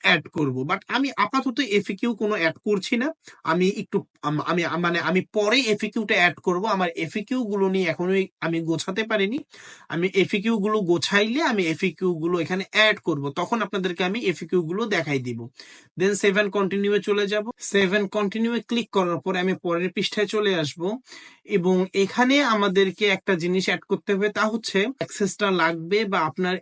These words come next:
অ্যাডিশনাল কি কি লাগবে বা কোন কোন ডিটেইল লাগবে, আপনি আপনার ক্লায়েন্টের কাছ থেকে কোন কোন জিনিসগুলো নিলে পরে আপনি তার চ্যানেলের কাজ করতে পারবেন। তাই আপনি এখানে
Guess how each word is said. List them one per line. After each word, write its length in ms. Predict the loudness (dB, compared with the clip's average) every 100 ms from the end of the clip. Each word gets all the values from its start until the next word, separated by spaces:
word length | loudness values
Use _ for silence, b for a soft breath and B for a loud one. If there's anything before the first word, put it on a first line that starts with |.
| -2
অ্যাডিশনাল 840 | -2 0 -2 -2 -2 0 -2 -4 -8 _ -6
কি 140 | -6 -4
কি 180 | -2 0
লাগবে 420 | 2 0 -2 0
বা 140 | 0 -2
কোন 200 | -2 -2
কোন 220 | -2 -2
ডিটেইল 500 | 0 -2 -2 0 2
লাগবে, 540 | 2 2 0 0 2 0 -2 B B B B B
আপনি 580 | -2 2 2 4 4
আপনার 380 | 2 0 -2 -2 -2
ক্লায়েন্টের 420 | 0 2 2 2 0
কাছ 260 | -2 -2
থেকে 360 | 0 -2 0 -4 0
কোন 160 | 0
কোন 240 | 2 0 0
জিনিসগুলো 540 | 2 0 0 0 0
নিলে 320 | 2 0 0
পরে 260 | 0 0 0
আপনি 360 | -2 -4 -6
তার 280 | -2 0 0 -2 B B B
চ্যানেলের 420 | 0 2 2 0
কাজ 280 | 2 2 2
করতে 280 | -4 -2 -2
পারবেন। 340 | -2 -2 -2
তাই 280 | -2 0 0
আপনি 320 | -2 -2 -2
এখানে 300 | -2 -2 -2